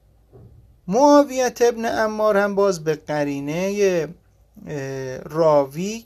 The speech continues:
صفوان معاویت ابن عمار ابن ابی معاویه است. خب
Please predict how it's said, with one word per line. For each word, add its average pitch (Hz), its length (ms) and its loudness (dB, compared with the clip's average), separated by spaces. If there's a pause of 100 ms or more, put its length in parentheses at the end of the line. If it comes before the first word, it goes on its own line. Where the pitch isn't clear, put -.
صفوان 160 760 -4
معاویت 151 840 -4
ابن 151 240 -4
عمار 143 640 -6
ابن 208 500 -6
ابی 143 220 -8
معاویه 131 640 -8
است. 127 380 -10 (2750)
خب 214 260 4